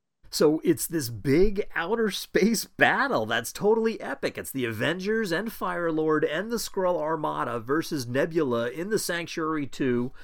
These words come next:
with ten thousand troops and her own fleet of fighter ships.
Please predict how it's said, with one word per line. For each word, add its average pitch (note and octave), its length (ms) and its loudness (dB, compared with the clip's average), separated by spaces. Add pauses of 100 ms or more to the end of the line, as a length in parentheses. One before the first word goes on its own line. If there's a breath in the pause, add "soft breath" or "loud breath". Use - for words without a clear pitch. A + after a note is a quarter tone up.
(240 loud breath)
with C3+ 180 -2
ten F#3 260 -2
thousand F3 520 -4
troops - 480 -2
and D3+ 160 -4
her C#3 180 0
own D#3 160 0
fleet D3 320 -4
of A#2+ 80 -2
fighter G#2+ 420 -6
ships. - 520 -14